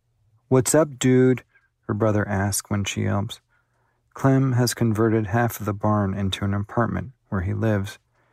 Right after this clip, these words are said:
There are no locks on his apartment because his door is an old cellar hatch from a house that was demolished to make way for a Dunkin' Donuts.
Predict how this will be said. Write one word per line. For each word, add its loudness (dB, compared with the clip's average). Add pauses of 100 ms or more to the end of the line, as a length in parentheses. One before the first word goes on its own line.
(400)
There 0
are 2
no 2
locks 0
on -2
his -2
apartment -4
because -4
his 0
door 0
is 0
an 0
old 0
cellar 0
hatch -4
from -4
a -2
house -2
that -8
was -6
demolished -2
to -6
make -4
way -2
for -6
a -4
Dunkin' -2
Donuts. -4